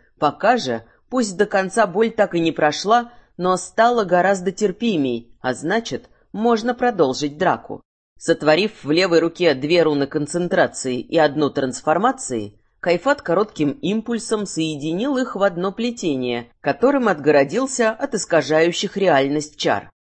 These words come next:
Эффект превзошёл все ожидания. В сажени от Кирсана пространство вдруг смялось и образовало нечто вроде вихря,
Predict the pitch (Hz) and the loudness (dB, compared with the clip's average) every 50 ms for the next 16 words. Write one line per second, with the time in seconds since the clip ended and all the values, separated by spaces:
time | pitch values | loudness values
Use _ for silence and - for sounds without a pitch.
0 | _ - - - - - 294 302 302 - - - - 196 180 170 160 160 175 170 | _ -4 -4 -4 -2 0 -2 -2 -2 -4 -18 -8 -2 0 0 0 2 2 2 2
1 | - - 233 247 254 254 - - - 147 147 151 135 147 147 123 135 127 127 127 | 2 2 0 0 0 -2 -8 -4 2 2 2 4 4 2 0 2 2 2 2 0
2 | 135 117 110 117 - _ _ _ _ _ _ - - - 208 185 175 170 175 170 | -4 -4 -6 -6 -10 _ _ _ _ _ _ -16 -4 0 2 2 2 2 0 0
3 | 165 165 - - - 196 185 - - 269 269 240 170 127 113 - - - 175 185 | 0 -2 -2 -4 -8 -8 -8 -2 0 0 0 0 0 -2 -4 -4 -2 -2 -2 -2
4 | - - - 247 269 269 262 - - 233 240 226 196 180 190 196 185 - - - | -2 -4 -2 -2 -2 -2 -4 -8 -2 -2 -2 0 2 0 0 0 0 -2 -10 -6
5 | - 170 160 147 139 135 131 135 135 - - - - 151 147 139 127 143 147 135 | -4 0 2 2 2 2 0 -2 -4 -8 -12 -2 2 2 4 4 2 0 -4 0
6 | 139 165 160 196 226 220 190 175 190 233 233 - - 226 196 185 208 214 196 233 | 0 2 2 4 2 2 0 -2 -4 -4 -6 -4 -4 -2 -2 0 0 0 0 0
7 | 262 233 240 214 147 - - 135 131 120 120 | -4 -2 -2 -2 -2 -4 -2 0 0 0 0